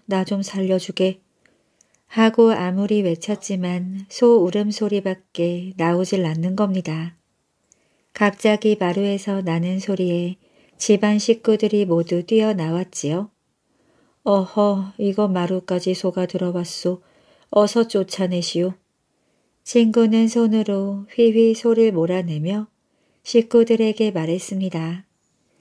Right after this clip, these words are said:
식구들도 깜짝 놀라 소를 마당 밖으로 몰아냈지요. 아내는 빗자루로 소를 때려 대문 밖으로 쫓았습니다. "모처럼 오셨는데 죄송해요.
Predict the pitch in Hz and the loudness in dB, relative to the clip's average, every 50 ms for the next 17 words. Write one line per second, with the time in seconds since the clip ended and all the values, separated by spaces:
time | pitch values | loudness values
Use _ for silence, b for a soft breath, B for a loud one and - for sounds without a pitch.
0 | _ _ _ _ - - - 233 233 - 240 226 226 233 220 214 - 226 220 220 | _ _ _ _ -2 2 2 2 4 4 4 4 6 4 2 2 2 0 -2 -2
1 | - 220 214 214 208 - 220 214 208 208 208 202 202 190 190 190 190 196 190 196 | -2 -2 -2 -2 -4 -4 -4 -2 -2 -2 -2 -2 -2 -2 -4 -4 -4 -4 -4 -6
2 | 202 208 - - 233 233 226 226 220 185 160 156 156 180 196 196 196 202 202 196 | -8 -4 0 2 4 4 4 4 2 2 -2 -4 -4 -4 -4 -4 -4 -4 -6 -6
3 | - 202 196 196 190 180 175 165 165 175 185 185 196 190 190 - - - - 143 | -6 -8 -6 -6 -6 -4 -2 -2 -2 -2 -2 -4 -4 -6 -6 -8 -10 -8 -6 -4
4 | 143 170 202 214 - _ _ _ _ _ _ _ _ _ _ _ _ _ _ _ | -4 -4 -6 -8 -12 _ _ _ _ _ _ _ _ _ _ _ _ _ _ _
5 | _ _ _ _ - 190 196 196 196 214 214 208 214 214 208 208 - 196 175 - | _ _ _ _ -2 0 0 2 2 2 2 2 0 0 -2 -2 -4 -4 -4 -4
6 | - 202 202 202 196 190 - 190 185 185 190 190 190 196 208 - - 240 240 233 | -2 -2 0 0 -2 -2 -2 -2 -2 -2 -2 -4 -6 -8 -10 -4 0 2 4 6
7 | 233 233 226 226 - 175 151 147 180 196 208 208 214 _ _ _ _ _ _ _ | 6 4 4 2 0 -2 -2 -2 -2 -4 -4 -4 -8 _ _ _ _ _ _ _
8 | _ _ _ - - 208 202 196 208 208 208 202 196 175 175 - - 196 190 196 | _ _ _ -2 0 0 2 2 2 0 0 -2 -4 -6 -4 -4 -2 -2 -2 0
9 | 196 190 190 196 190 196 - - 226 226 226 - 226 214 - - 214 196 202 190 | -2 -2 -2 -4 -6 -6 -2 0 0 0 2 0 -4 -4 -4 -4 -6 -4 -4 -4
10 | - 160 160 160 180 190 - _ _ _ _ _ _ _ _ _ _ _ _ _ | -4 -4 -4 -4 -6 -10 -14 _ _ _ _ _ _ _ _ _ _ _ _ _
11 | _ _ - 220 214 220 220 - - 233 226 233 226 214 202 185 185 - 220 220 | _ _ 0 2 2 2 2 2 2 2 2 2 2 2 2 0 0 0 -2 -2
12 | 208 208 220 208 208 220 208 214 - 196 175 175 - 220 202 208 196 180 165 170 | -2 -2 -2 -2 0 -2 -2 -2 -2 -4 -2 -2 -2 -4 -2 -2 -2 -2 -2 -2
13 | 185 196 | -4 -4